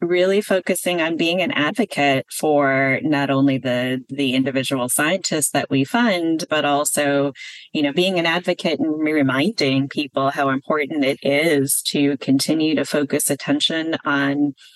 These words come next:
support and funding for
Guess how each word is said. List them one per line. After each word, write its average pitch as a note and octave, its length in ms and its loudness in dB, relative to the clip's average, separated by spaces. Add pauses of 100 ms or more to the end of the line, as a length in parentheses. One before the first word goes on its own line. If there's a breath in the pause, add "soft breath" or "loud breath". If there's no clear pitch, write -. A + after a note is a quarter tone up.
(160 loud breath)
support D#3 680 2
and C3+ 220 0
funding D3+ 540 -2
for C#3+ 640 -2